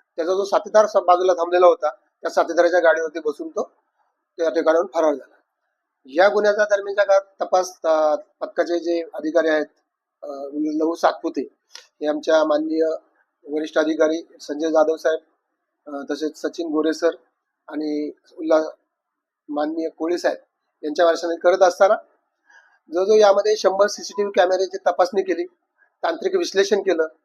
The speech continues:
आणि त्या आधारे गुन्हा घडल्यानंतर जवळजवळ दोन ते तीन दिवसामध्ये यातील आरोपी जो आहे त्या आरोपीला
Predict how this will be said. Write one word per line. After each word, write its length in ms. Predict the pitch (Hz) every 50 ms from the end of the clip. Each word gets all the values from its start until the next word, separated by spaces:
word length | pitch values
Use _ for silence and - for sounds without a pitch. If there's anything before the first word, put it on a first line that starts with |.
| _ _ _ -
आणि 140 | 156 156 147 -
त्या 100 | 208 208
आधारे 360 | 208 208 202 202 202 202 208 - _ _ _ _ _ _ _ _ _ _ _ _
गुन्हा 200 | 220 220 202 220
घडल्यानंतर 580 | 214 202 196 196 202 208 208 208 208 202 214 208
जवळजवळ 440 | 202 202 196 196 208 214 214 - - _ _ _ _ -
दोन 200 | 160 190 202 202
ते 100 | 214 214
तीन 220 | 214 196 202 208
दिवसामध्ये 440 | 208 208 - - 196 190 196 196 196
यातील 220 | 196 175 185 202
आरोपी 320 | 196 180 180 196 196 202 208
जो 120 | 202 208
आहे 200 | 185 160 151 147 - _ _ _ _ _ _
त्या 120 | - 175 170
आरोपीला 380 | 175 190 170 190 190 202 202